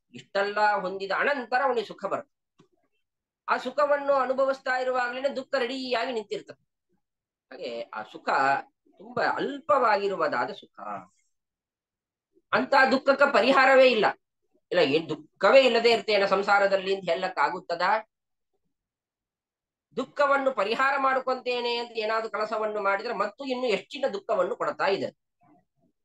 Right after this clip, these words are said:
ಆದ್ರೆ ಇದು ಯಾವುದು ನಮಗೆ ಗೊತ್ತಾಗುವುದಿಲ್ಲ. ಇದು ನಾವು ಎಂದಿಗಾದ್ರೂ ನಾವು realize ಮಾಡಿದ್ದೇವೆ ಅದನ್ನ?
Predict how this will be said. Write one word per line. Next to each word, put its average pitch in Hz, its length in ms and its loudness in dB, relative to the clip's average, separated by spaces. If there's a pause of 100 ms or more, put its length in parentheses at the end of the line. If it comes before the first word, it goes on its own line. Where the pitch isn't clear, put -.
(480)
ಆದ್ರೆ 117 200 -10
ಇದು 107 100 -14
ಯಾವುದು 147 560 2
ನಮಗೆ 170 580 -6 (120)
ಗೊತ್ತಾಗುವುದಿಲ್ಲ. 120 800 -6 (760)
ಇದು 175 100 2
ನಾವು 180 160 6
ಎಂದಿಗಾದ್ರೂ 208 600 6
ನಾವು 196 120 6
realize 202 360 2
ಮಾಡಿದ್ದೇವೆ 160 420 0
ಅದನ್ನ? 131 220 -2